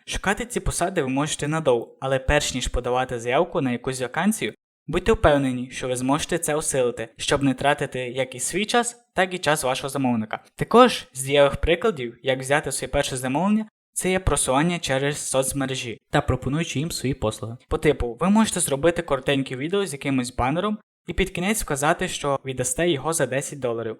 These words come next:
Так, ціна не є аж така й велика, але цей банер ви зможете продати кільком людям,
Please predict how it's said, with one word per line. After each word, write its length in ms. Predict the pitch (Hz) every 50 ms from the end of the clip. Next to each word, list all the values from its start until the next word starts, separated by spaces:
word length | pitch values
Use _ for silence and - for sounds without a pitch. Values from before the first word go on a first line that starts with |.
| - -
Так, 340 | - 175 139 - - - -
ціна 260 | - 139 135 135 147
не 120 | 156 151
є 120 | 135 135 147
аж 160 | 165 160 -
така 240 | - 139 - 123 127
й 80 | 131
велика, 440 | 131 147 143 135 127 123 123 - 123 -
але 200 | - 131 131 131
цей 180 | 131 - 127 123
банер 400 | 104 127 143 165 190 202 185 156
ви 80 | 131
зможете 380 | 127 131 127 135 151 - - 139
продати 440 | - 127 120 113 120 135 - 156 147
кільком 400 | - 139 131 123 - 135 139 139
людям, 320 | 131 127 123 117 110 123